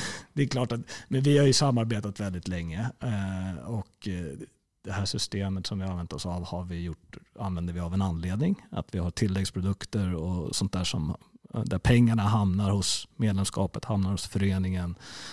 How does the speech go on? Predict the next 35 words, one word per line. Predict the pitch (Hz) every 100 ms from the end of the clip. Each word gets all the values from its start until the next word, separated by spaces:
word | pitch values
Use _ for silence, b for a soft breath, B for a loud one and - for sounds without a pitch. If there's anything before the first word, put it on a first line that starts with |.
| B -
damsäsongskortet | 95 101 92 90 - - 87 - - 98 - 98 -
hos | 101 - - _
föreningen, | - 95 95 92 90 90 87
eh, | 87 90 87 85
så | -
att, | 98 92
och | 90 98
järnkaminernas | 101 95 - 101 95 101 95 -
medlemskap | 101 90 87 - 87 92 - - b b _
hos | 90 -
dem | 87 80 80 B B B
och | B -
så | 104
vidare. | 98
Det | 90
är | 110
väldigt | 113 107
smidigt, | - 135 113 113 - - - -
eh, | 107 95 87 87
och | -
därför | 117 98 - 104
har |
vi | 98
valt | 90 92 90 - - -
att | 95
använda | 90 87 120 160 104
det, | 90 78 - -
eh, | 85 82 80 80 -
istället | - - 85 76
för | - - 78 80 69
att | 73 - - -
sälja | - 85 85
säsongskort | - 98 87 78 82 -
i |
Access. | 80 - - - -